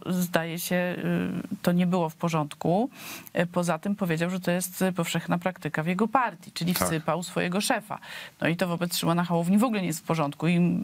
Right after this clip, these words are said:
Speaker 1: pan Szymon Hołownia może płakać troszeczkę bardziej niż nad konstytucją, no bo ktoś to powinien wyjaśnić, czy to są rzeczywiście praktyki powszechne w
Speaker 2: Ale pan
Speaker 1: partii.
Speaker 2: Gomoła tego chyba nie wyjaśni, bo ja pamiętam, jak on dzień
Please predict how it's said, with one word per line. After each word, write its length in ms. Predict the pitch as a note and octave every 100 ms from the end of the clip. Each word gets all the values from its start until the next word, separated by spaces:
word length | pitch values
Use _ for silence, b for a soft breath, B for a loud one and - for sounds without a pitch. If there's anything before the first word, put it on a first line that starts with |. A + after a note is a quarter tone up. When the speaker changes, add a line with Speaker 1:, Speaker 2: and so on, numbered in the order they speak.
| -
Speaker 1:
pan 160 | E3+ E3+
Szymon 260 | E3+ F3+ F3
Hołownia 340 | D#3+ D3+ E3
może 180 | E3+ F3
płakać 320 | E3+ D#3+ F3
troszeczkę 380 | - E3+ - G3+
bardziej 280 | A3+ E3 D3+
niż 180 | D3+
nad 160 | D#3 D#3
konstytucją, 720 | E3 E3 - D#3 D3 D#3+ F3 B B B B B B B -
no 140 | F3
bo 360 | D#3+ F3 F#3 F3+ - - - -
ktoś 240 | - D3
to 100 | -
powinien 600 | F3+ G3 E3 D#3 D#3+ E3 E3+
wyjaśnić, 460 | A#3 C4 - D#3+
czy 100 | -
to 100 | -
są 160 | E3 D#3+
rzeczywiście 520 | D#3+ - D3+ D3 -
praktyki 500 | - E3 - C#3+ E3
powszechne 540 | A#3 A3+ B3+ - D3+
w 140 | C#3+ -
Speaker 2:
Ale 80 | D3
pan 60 |
Speaker 1:
partii. 180 | C#3 F#2+
Speaker 2:
Gomoła 320 | G2+ F#2 E2+
tego 220 | E2+ E2+ E2+
chyba 180 | F2
nie 160 | F#2 A2
wyjaśni, 460 | F#2+ A2 - - -
bo 80 |
ja 100 | C#2+
pamiętam, 460 | C#2 D#2 D2 - D2+
jak 160 | C#2+ D2+
on 240 | D2+ D2
dzień 300 | C2+ F2